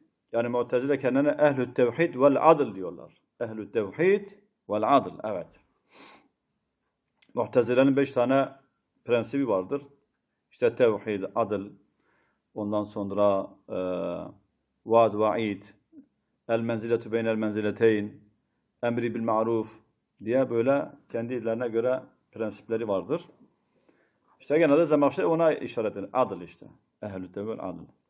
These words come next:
فَجَعَلْنَاهُمْ غُسَاءً. Yani onları böyle selin yüklenip götürdüğü çer çöp hallerine getirdik.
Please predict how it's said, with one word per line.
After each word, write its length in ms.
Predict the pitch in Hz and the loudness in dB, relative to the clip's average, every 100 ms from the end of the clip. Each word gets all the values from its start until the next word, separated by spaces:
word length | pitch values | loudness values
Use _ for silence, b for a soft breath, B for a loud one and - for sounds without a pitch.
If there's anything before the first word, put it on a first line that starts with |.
| _ b b b b b | _ b b b b b
فَجَعَلْنَاهُمْ 840 | 160 214 202 208 233 220 214 202 | 8 8 6 4 6 6 4 2
غُسَاءً. 1080 | 190 185 196 208 208 214 208 160 147 104 85 _ _ _ _ _ _ _ - | 0 4 8 10 12 10 8 6 2 0 -12 _ _ _ _ _ _ _ -8
Yani 180 | 151 170 | -4 -2
onları 580 | 175 185 185 214 202 - _ _ _ - | -2 0 2 2 -2 -10 _ _ _ 4
böyle 340 | 156 170 160 - _ _ | 6 8 6 0 _ _
selin 540 | - - 165 190 190 160 | -18 4 6 6 2 0
yüklenip 420 | 170 147 180 170 | -2 0 -2 0
götürdüğü 420 | 165 165 165 196 | 0 0 -2 2
çer 240 | 190 190 | 6 6
çöp 280 | 165 185 - - _ _ _ _ _ _ _ _ _ | 6 2 0 -18 _ _ _ _ _ _ _ _ _
hallerine 680 | 123 131 131 123 110 101 101 | -2 0 0 -2 -4 -6 -6
getirdik. 480 | 101 95 87 - | -12 -12 -18 -20